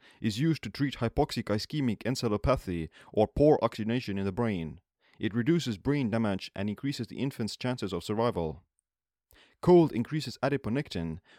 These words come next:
which is a protein that helps with blood sugar regulation.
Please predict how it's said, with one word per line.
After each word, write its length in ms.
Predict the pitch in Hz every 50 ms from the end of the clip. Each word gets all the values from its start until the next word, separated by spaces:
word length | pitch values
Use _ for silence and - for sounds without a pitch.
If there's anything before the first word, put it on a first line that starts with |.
| _
which 160 | - 110 113 107
is 120 | 110 101
a 40 | 101
protein 540 | - 151 156 156 - - 127 113 107 101 90
that 140 | 92 87
helps 320 | 87 110 127 139 - - -
with 120 | 95 80
blood 200 | - 120 135 131
sugar 180 | - 123 104 107
regulation. 680 | 101 110 98 107 113 117 123 - - 85 80 71 52